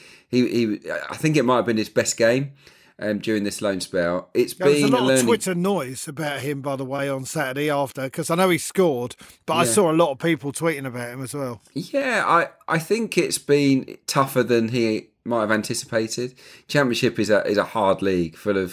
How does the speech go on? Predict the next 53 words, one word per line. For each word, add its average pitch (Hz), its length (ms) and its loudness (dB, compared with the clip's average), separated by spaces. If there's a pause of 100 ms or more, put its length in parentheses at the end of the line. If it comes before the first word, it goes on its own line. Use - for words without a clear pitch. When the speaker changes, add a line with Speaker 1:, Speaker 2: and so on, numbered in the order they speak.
Speaker 1:
sort 85 200 -4
of 90 220 -4 (340)
very 107 260 4
experienced 98 680 -2
defenders, 92 480 -2
good, 143 200 0
and 123 200 2
good 131 240 2
players, 101 420 0
to - 100 -14
be 92 140 0
honest, 90 400 -4
and 90 240 -4 (400)
that 95 220 -8
they 110 100 2
don't 110 300 0
roll 104 260 4
over 98 280 4
and, 95 260 -6
y-, 98 280 -6
you - 260 -6
know, 90 120 -2
let 98 220 0
you 98 80 -4
destroy 123 460 2
them. 92 320 0
Um, 98 380 0 (840)
there 143 120 2
are 147 40 0
signs 151 460 2
there 101 260 2
that, 95 280 -4
that, - 280 -6
that 92 140 -2
he's 92 140 -4
a 98 40 -6
real 95 220 -2
player, 92 340 -2
but 87 340 -2 (140)
there's 98 160 -10
a 107 40 -10
bit 110 220 0
more 113 140 0
to - 140 -4
prove 113 320 2
as 104 120 -6
well. 113 380 2
I - 80 -6
don't 131 260 2
think 110 200 -4
he's 113 160 -4
always 110 320 0
looked 107 260 -4